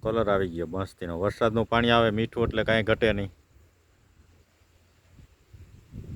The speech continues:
બધી વસ્તુ વાવી છે. હવે આપણે નહીં તો આપણી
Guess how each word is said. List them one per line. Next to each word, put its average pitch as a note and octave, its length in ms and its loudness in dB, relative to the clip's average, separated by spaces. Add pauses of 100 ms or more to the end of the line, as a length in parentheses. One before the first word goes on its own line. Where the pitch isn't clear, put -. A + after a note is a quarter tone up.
(140)
બધી A#2+ 220 0
વસ્તુ A2 340 0
વાવી A2 320 2
છે. F2 140 -4 (1600)
હવે F#2+ 80 -2
આપણે A2 260 4
નહીં G#2+ 140 2
તો G#2+ 60 2
આપણી G#2 280 0